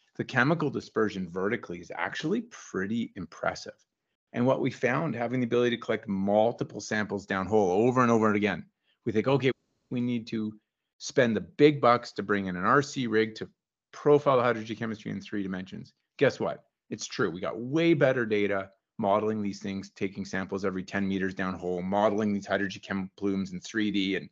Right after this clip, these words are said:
seeing where they went back to. And guess what? The data sets are amazing. But the other thing you find is within that anomalous plume, if you will,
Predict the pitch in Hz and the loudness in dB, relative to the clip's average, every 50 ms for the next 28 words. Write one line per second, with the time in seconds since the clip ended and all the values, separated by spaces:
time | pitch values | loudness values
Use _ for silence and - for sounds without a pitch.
0 | _ - _ - - - 131 127 123 120 113 113 110 107 101 90 - 92 92 95 | _ -20 _ -12 -4 -2 0 2 4 4 6 6 6 4 2 2 2 2 2 2
1 | - - - 98 95 90 - 101 92 - _ _ _ _ - 139 131 120 - 117 | 0 0 -2 0 0 0 -2 -4 -6 -8 _ _ _ _ 0 2 2 2 2 -2
2 | 107 101 - 104 95 110 110 104 - - 98 - - 95 90 92 92 90 87 85 | -2 -2 -2 -2 0 0 0 0 -2 -4 -6 -4 -4 -4 -2 -2 -4 -4 -6 -10
3 | 80 - _ _ _ _ _ _ _ _ _ _ _ _ _ _ _ _ _ _ | -14 -18 _ _ _ _ _ _ _ _ _ _ _ _ _ _ _ _ _ _
4 | _ _ _ _ _ _ _ _ _ _ _ - 147 143 147 143 - - _ _ | _ _ _ _ _ _ _ _ _ _ _ 4 6 6 6 6 2 -8 _ _
5 | _ _ _ _ _ _ _ _ _ _ _ _ _ _ - 143 135 143 180 202 | _ _ _ _ _ _ _ _ _ _ _ _ _ _ -2 0 2 2 2 2
6 | 196 214 180 151 131 - - 120 107 104 104 104 98 98 95 92 - - _ _ | 0 0 0 0 0 -2 -2 -4 -2 0 0 0 0 0 -2 -4 -6 -14 _ _
7 | _ _ _ _ _ _ _ _ - - 104 - 151 151 160 160 143 113 101 - | _ _ _ _ _ _ _ _ -10 -10 -6 -2 0 0 2 4 2 2 0 -2
8 | - _ _ _ _ _ _ _ _ _ _ _ _ _ _ _ _ _ _ _ | -8 _ _ _ _ _ _ _ _ _ _ _ _ _ _ _ _ _ _ _
9 | _ _ _ _ - - 117 110 101 104 107 117 117 107 98 90 - - - 117 | _ _ _ _ -4 0 2 2 4 4 2 2 0 -2 -2 -4 -6 -6 -4 0
10 | 120 120 107 92 95 - 95 92 85 85 92 101 - | 0 2 0 0 -2 -4 -4 -4 -2 -4 -4 -6 -8